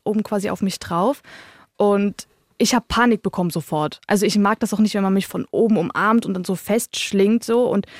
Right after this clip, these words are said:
ich hab gesagt, „Lass mich los.“ Und er hat mich noch fester festgehalten. Das heißt, er hat meine Panik noch mehr getriggert, sodass ich ihm dann auch auf den Rücken gehauen hab, gesagt hab, „Jetzt lass mich los, geh runter von mir, geh runter von mir.“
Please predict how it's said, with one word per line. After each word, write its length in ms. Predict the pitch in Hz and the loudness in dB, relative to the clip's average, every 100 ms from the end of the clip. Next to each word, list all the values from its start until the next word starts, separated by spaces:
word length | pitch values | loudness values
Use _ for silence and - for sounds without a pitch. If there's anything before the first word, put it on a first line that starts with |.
| - - - | -20 -20 -8
ich 120 | 208 220 | -2 -2
hab 80 | 214 | 0
gesagt, 280 | 208 202 | -2 0
„Lass 240 | 196 196 - | 0 0 0
mich 160 | 202 | 0
los.“ 320 | 190 196 240 - | 0 0 0 -2
Und 100 | 196 | -4
er 40 | |
hat 100 | 196 | -4
mich 160 | 196 202 | -4 0
noch 320 | 214 226 - | 2 0 -2
fester 340 | 190 175 180 | -6 -4 -4
festgehalten. 640 | 170 190 - 170 160 151 160 | -4 -6 -4 -4 -4 -6 -8
Das 160 | - | -4
heißt, 140 | 180 190 | -4 -4
er 60 | |
hat 40 | 180 | -4
meine 160 | 180 | -4
Panik 320 | - 202 208 | -2 0 0
noch 200 | 202 196 190 | 0 -2 0
mehr 160 | 190 | -2
getriggert, 500 | 175 - 202 165 160 - - - - | -4 -2 -2 -2 -6 -10 -20 -20 -4
sodass 220 | 185 180 | -2 0
ich 120 | 190 | -2
ihm 80 | 196 | 0
dann 140 | 185 185 | 0 -2
auch 160 | 202 | -4
auf 80 | 190 | -2
den 100 | 196 | -2
Rücken 240 | 226 220 | 0 0
gehauen 380 | 202 185 196 196 | 0 0 2 2
hab, 80 | 190 | 0
gesagt 180 | 208 196 | -4 -4
hab, 80 | 196 | -4
„Jetzt 160 | 190 | -2
lass 240 | 208 202 - | -2 -2 0
mich 140 | 226 | 0
los, 160 | 233 233 | 0 0
geh 100 | 226 | -2
runter 280 | 202 240 214 | 0 2 0
von 140 | 202 | -2
mir, 100 | 196 | -4
geh 100 | 180 | -4
runter 260 | 185 202 214 | -2 -2 -2
von 180 | 220 220 | -2 0
mir.“ 220 | 226 | 0